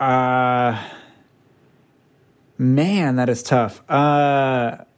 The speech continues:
I think the first couple companies that come to mind for me, ironically, I, I think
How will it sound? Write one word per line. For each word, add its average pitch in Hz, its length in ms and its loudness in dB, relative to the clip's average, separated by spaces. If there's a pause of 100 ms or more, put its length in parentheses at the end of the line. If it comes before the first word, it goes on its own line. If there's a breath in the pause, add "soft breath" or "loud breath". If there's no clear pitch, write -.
(160)
I 143 140 2
think 190 420 -2
the 165 100 2
first 151 380 -2
couple 156 300 0
companies 135 560 -2
that 120 180 -2
come 135 280 -2
to 127 100 -4
mind 120 440 -2
for 123 140 -4
me, 120 580 -2 (1080 soft breath)
ironically, 131 1000 2
I, 135 140 2
I 135 140 0
think 160 460 -2